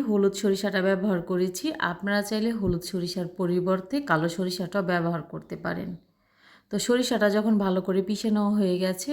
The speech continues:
ওই পর্যায়ে এখানে কাঁচামরিচ এবং রসুনটাও ভালো করে পিষে নেব। যারা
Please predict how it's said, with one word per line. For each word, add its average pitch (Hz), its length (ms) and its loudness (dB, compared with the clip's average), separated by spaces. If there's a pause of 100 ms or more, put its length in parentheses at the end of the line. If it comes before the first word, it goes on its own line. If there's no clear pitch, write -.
(100)
ওই 175 180 -2 (100)
পর্যায়ে 175 340 -4 (100)
এখানে 185 280 0 (160)
কাঁচামরিচ 196 640 0 (600)
এবং 185 200 0 (120)
রসুনটাও 220 440 2
ভালো 175 280 2
করে 185 220 2 (100)
পিষে 185 280 0
নেব। 165 220 0 (1300)
যারা 202 340 6